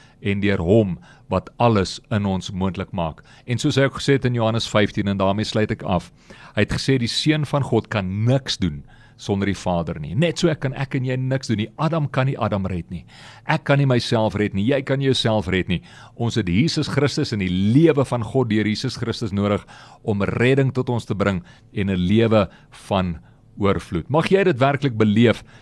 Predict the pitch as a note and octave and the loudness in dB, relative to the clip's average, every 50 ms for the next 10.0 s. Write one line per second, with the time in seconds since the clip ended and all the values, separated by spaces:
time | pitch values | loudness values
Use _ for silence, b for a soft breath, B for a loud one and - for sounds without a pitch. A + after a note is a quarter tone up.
0 | b b b - - A#2 A2 A2 A2 G#2+ A2 G2+ D#2+ F2+ G2 G2 - - G2+ F#2 | b b b -6 -2 0 2 4 4 6 4 4 4 4 2 2 2 0 -2 -2
1 | - - - A#2+ G#2+ G2+ F#2 F2 E2+ E2+ G#2 C#3+ D3+ - F#3 E3+ E3 C3 - - | -2 0 2 2 2 4 2 0 2 2 2 2 4 4 4 4 6 4 4 4
2 | - E3 E3 - C#3+ C3 B2 - F#2 F2 E2 - - C3+ C3+ C#3+ D#3+ D3+ C3 - | 4 4 4 4 0 0 0 -2 -6 -6 -6 -8 -6 2 4 4 4 4 0 -2
3 | A#2 G2+ F#2+ F2+ F2 F#2 A2+ C3+ C#3+ C3+ C#3 B2+ - B2+ A#2+ - - A2 - - | -4 -4 -2 -4 -2 0 0 0 2 0 -2 -2 -2 -4 -4 -4 -6 -6 -2 -2
4 | A#2+ A#2+ G#2 A2 A2 A2+ A#2 A2+ - B B B B B B B B - A#2+ A#2 | -2 -2 0 2 2 4 4 2 2 B B B B B B B B 0 0 4
5 | C#3 D3+ C3 A2+ A#2 A#2+ G#2+ G#2+ G#2+ A2 B2+ C#3+ C#3+ C3+ C3 - - B2+ B2 A#2+ | 6 6 6 8 6 6 6 6 6 8 8 8 8 6 2 2 0 0 2 4
6 | A2+ A2 G2+ E2 G2+ G#2 G2+ F#2+ F#2 F#2+ B2 F3+ F#3 - F3 - - - - F3 | 4 4 4 2 2 2 2 2 0 2 2 2 2 2 0 -2 -2 -4 0 2
7 | F#3+ F#3 F3+ - - - C#3+ D3 C#3+ C#3 - C3 A2+ G#2+ G2 F#2+ F#2 - - G2+ | 2 2 2 0 -2 -2 -2 0 -2 0 0 2 2 4 4 4 2 2 2 0
8 | F#2 E2 B B B B B B B B B B2+ G#2+ A2+ A#2 A#2 A#2 - - - | 0 0 B B B B B B B B B -2 2 4 4 4 2 0 -8 -20
9 | _ - _ _ B2+ A#2 B2 D#3 G#3+ A#3 G3+ E3+ C#3 A2 D#2+ - F2+ C#2+ - - | _ -20 _ _ 0 4 4 6 6 6 6 4 2 0 -2 -4 -6 -6 -6 -12